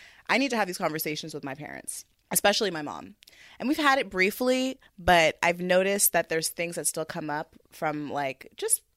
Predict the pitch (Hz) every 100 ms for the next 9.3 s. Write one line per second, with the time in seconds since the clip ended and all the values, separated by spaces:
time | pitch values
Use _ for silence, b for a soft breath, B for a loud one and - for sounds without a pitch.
0 | _ 285 294 294 277 - 294 370 214 143
1 | 139 143 214 - 269 302 202 180 - _
2 | 180 - 185 214 196 175 151 156 214 127
3 | 92 - 175 - - _ 175 175 - 175
4 | 170 165 156 156 175 208 165 151 151 160
5 | 147 156 - 165 156 - 151 143 147 170
6 | 220 139 98 B B B B - 190 -
7 | - 185 220 202 - - _ _ _ _
8 | - - 208 202 254 262 226 - 175 165
9 | 160 -